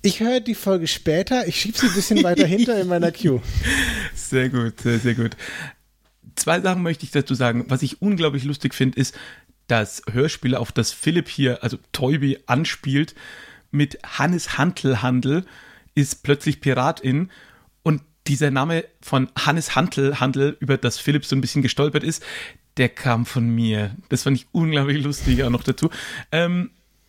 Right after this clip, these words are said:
Speaker 2: ansonsten alle natürlich plötzlich Piratin hören. Ich finde die Idee sehr lustig. Auch wie du würde ich wahrscheinlich mal reinhören und mir dann denken, „Ja, okay.“ Aber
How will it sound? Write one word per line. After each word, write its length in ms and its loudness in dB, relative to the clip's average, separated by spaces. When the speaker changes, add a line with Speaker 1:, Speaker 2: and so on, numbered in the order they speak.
Speaker 2:
ansonsten 420 0
alle 240 2
natürlich 480 -2
plötzlich 380 0
Piratin 600 0
hören. 260 0
Ich 180 2
finde 480 0
die 60 0
Idee 200 0
sehr 180 2
lustig. 520 -2
Auch 280 0
wie 280 -2
du 300 0
würde 160 2
ich 100 -4
wahrscheinlich 320 0
mal 140 2
reinhören 340 0
und 20 0
mir 100 2
dann 120 -2
denken, 280 -2
„Ja, 400 0
okay.“ 800 0
Aber 280 0